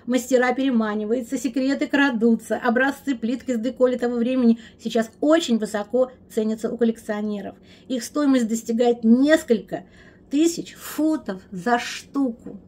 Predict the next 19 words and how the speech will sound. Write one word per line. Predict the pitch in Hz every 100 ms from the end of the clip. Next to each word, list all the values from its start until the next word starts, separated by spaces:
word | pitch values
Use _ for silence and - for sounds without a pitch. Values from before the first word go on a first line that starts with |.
| -
Ну, | 220 - - 190
я | 190 196
имею | 180 175
в |
виду, | 170 165
это | - -
Англия. | 208 185 175 170 - - - - - - - - - - - -
Ну | 247 381 466
и |
что? | - - 294 311
Наука | 285 254 339 359
и | 269
промышленность | 220 247 302 254 233
в |
Европе | 233 269 262
шли | 233 233 269
рука | 240 214 214 220
об | 233 226
руку. | 233 226 233